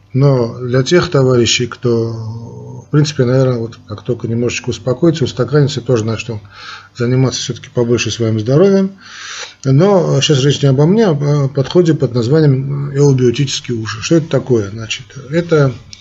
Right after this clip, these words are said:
э, так называемый поздний ужин с большим содержанием, значит, белков, э, и клетчатки.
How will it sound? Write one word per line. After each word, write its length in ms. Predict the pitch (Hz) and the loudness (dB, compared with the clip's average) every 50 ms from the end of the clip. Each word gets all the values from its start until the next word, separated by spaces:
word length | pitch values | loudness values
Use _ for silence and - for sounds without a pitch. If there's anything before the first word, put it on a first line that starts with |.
| - - - - - - - - - - - - - - - - - - - - - - - - - - - - - - | -20 -20 -20 -20 -20 -20 -20 -20 -20 -20 -20 -20 -20 -20 -20 -20 -20 -20 -20 -20 -20 -20 -20 -20 -20 -20 -20 -18 -6 -2
э, 140 | 139 139 135 | 0 2 2
так 140 | 139 143 - | 2 2 2
называемый 380 | 147 139 135 160 151 147 139 143 | 2 4 4 4 4 4 4 4
поздний 340 | 147 151 147 135 123 123 | 4 4 4 4 4 2
ужин 340 | 127 123 131 127 143 180 185 | 4 4 4 4 4 4 4
с 80 | 160 139 | 4 4
большим 360 | 123 147 147 139 151 165 156 | 4 4 4 4 4 4 4
содержанием, 720 | 139 143 135 123 139 127 127 143 143 135 127 123 117 110 | 4 4 2 4 2 2 4 4 4 4 4 2 2 0
значит, 300 | 101 120 120 - 123 117 113 | 0 -2 -2 -2 -2 -2 0
белков, 540 | 117 127 123 120 - 180 185 208 180 - 180 - | 0 0 0 0 2 2 2 2 2 0 -4 -4
э, 260 | 147 139 135 131 143 | 0 0 2 2 2
и 160 | 175 - 170 | 0 0 0
клетчатки. 720 | 165 170 160 151 147 - - 151 131 131 - - - 117 101 | 2 2 2 2 2 2 0 0 0 -2 -4 -8 -14 -14 -14